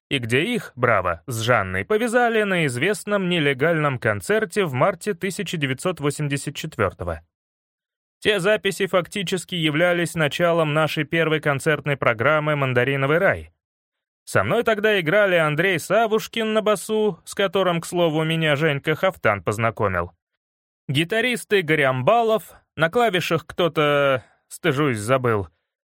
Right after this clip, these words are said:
и молодой семнадцатилетний парень Миша на барабанах. Потрясающий был музыкант, но обожал хэви-метал.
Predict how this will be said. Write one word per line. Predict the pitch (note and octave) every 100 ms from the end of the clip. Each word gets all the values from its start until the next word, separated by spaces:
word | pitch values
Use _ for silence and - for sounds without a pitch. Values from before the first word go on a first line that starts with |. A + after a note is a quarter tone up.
| -
и | A3+ A#3 G#3
молодой | F#3 F#3 G3 G#3+
семнадцатилетний | - F3 F#3 - - D#3+ E3+ D#3+ D3+
парень | G#3 G#3 D#3+
Миша | C#3+ G3 G#3+ D#3+
на | D#3
барабанах. | D3+ C#3 G#2+ F#2 E2+ - _ _ _ _
Потрясающий | A#2+ - G#2 - A3 A3 F#3+ -
был | E3+ F#3 E3+
музыкант, | D#3 C#3+ - A#2 F2 - _ _ _ -
но | D3 A3+
обожал | F3+ B2+ D#3 G#3+ F3+
хэви-метал. | E3+ D#3+ A#2 G2 F#2 F#2+